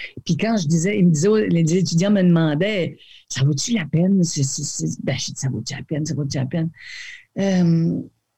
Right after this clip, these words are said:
tu sais, c-, c-, faut accepter de vivre dans des conditions difficiles. Euh, on travaille à la pige. Euh, ça veut dire qu'il y a des mois où ce que c'est plus serré. Euh, il y en a d'autres que, bon, ben, euh, l'argent afflue,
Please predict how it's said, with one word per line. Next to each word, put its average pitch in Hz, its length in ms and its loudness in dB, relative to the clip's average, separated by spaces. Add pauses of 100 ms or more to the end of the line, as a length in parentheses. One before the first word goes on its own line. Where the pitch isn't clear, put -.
(240)
tu 247 100 -4
sais, 277 400 -2
c-, - 540 -8
c-, - 180 -2 (140)
faut 196 60 0
accepter 220 580 -2
de 170 100 4
vivre 180 400 4
dans 165 160 2
des 165 120 0
conditions 165 520 0
difficiles. 170 540 0 (520)
Euh, 156 240 0 (100)
on 143 120 0
travaille 175 320 0
à 190 60 -2
la 131 100 -2
pige. 175 600 -2
Euh, 147 360 0
ça 135 380 -4
veut 147 120 0
dire 175 340 0
qu'il 147 560 0
y 147 80 2
a 143 80 0
des 147 240 2
mois 160 500 4
où 160 140 2
ce 135 160 -4
que 156 120 -4
c'est 139 200 -2
plus 139 200 -4
serré. 160 680 -2 (400)
Euh, 156 320 0
il 147 100 2
y 156 40 4
en 147 120 2
a 143 40 2
d'autres 180 440 2
que, 139 460 0
bon, 170 280 2
ben, 123 380 2
euh, 117 440 -2
l'argent 143 420 0
afflue, 262 540 2